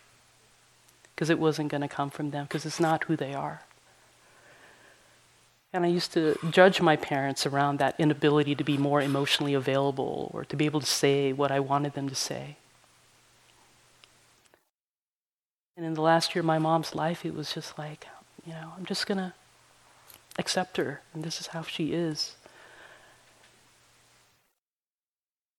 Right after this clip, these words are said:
And I noticed that actually my relationship with her after her death is much deeper than it was when she was alive.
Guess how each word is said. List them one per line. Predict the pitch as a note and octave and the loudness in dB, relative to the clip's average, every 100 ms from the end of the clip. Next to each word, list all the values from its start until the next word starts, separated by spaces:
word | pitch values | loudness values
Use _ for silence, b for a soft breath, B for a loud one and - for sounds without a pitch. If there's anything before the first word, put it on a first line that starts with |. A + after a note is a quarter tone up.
| _ _ _ _ _ _ _ _ | _ _ _ _ _ _ _ _
And | E3+ F3 | -6 0
I | |
noticed | E3+ F3 F#3 - | 4 4 2 0
that | - - - | -2 -2 -4
actually | D3+ - F3 | -2 0 6
my | D#3+ | 8
relationship | D#3 D3+ E3 F#3 E3+ - - | 8 6 6 4 0 -4 -4
with | D#3+ - | -4 2
her | E3 D#3 D3+ - _ _ _ _ _ _ _ _ _ _ - | 4 4 0 -10 _ _ _ _ _ _ _ _ _ _ 2
after | E3 - E3+ | 4 4 0
her | E3 | 0
death | D3 D#3+ E3+ | 2 2 2
is | D#3 | 0
much | D3+ D3+ - | 2 2 0
deeper | - D#3+ D#3+ | -4 -2 -4
than | D3 C#3 | -4 -6
it | - | -4
was | D3+ C#3+ - | -4 -4 -6
when | C#3+ | -10
she | - - | -10 -14
was | C#3+ | -10
alive. | D3 C#3 D3 - | -10 -10 -12 -16